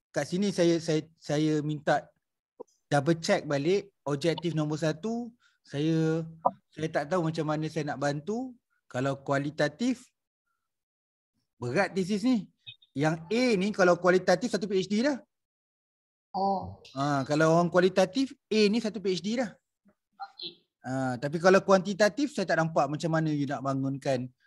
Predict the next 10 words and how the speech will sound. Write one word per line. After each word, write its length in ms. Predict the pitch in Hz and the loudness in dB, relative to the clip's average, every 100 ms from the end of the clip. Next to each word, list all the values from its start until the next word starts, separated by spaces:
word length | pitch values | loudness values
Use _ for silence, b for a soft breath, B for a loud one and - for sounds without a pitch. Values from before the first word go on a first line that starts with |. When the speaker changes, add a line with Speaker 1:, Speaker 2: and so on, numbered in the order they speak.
| _ _ _ | _ _ _
Speaker 1:
ah, 400 | 127 131 131 127 | -2 0 2 0
yang 240 | 127 131 127 | 0 0 -2
ni. 240 | 120 104 107 _ _ _ _ _ _ | -4 -8 -16 _ _ _ _ _ _
Tapi 480 | - 127 - 247 269 | -6 -6 0 0 0
kalau 480 | 180 160 165 214 214 | 4 4 6 6 6
you 160 | 170 170 | 2 -2
bercadang 800 | 165 147 165 156 151 202 196 185 | -2 -4 0 0 2 2 2 -4
untuk 480 | 151 147 160 - | -8 -4 -4 -4
mengeluarkan 1200 | 131 139 147 143 156 185 170 156 160 156 139 143 | -4 0 2 4 6 6 6 4 0 0 0 -6
tema, 480 | - 143 123 143 247 | -4 -2 0 0 0